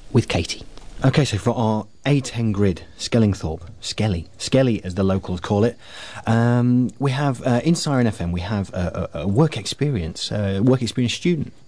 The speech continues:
Uh, Katie, we'll just use your first name, Katie, just in case you say anything derogatory about,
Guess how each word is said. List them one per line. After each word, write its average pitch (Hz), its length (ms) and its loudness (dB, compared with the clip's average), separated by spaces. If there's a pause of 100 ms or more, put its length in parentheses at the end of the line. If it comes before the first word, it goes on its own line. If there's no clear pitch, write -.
(280)
Uh, 107 260 2
Katie, - 320 -2
we'll 90 120 2
just 139 160 2
use 143 120 4
your 123 80 4
first 127 260 4
name, 120 140 4
Katie, 127 260 -2
just 120 180 -2
in 113 60 2
case 110 260 0 (360)
you 117 100 4
say 113 160 2
anything 120 380 4
derogatory 101 720 0 (200)
about, 98 280 0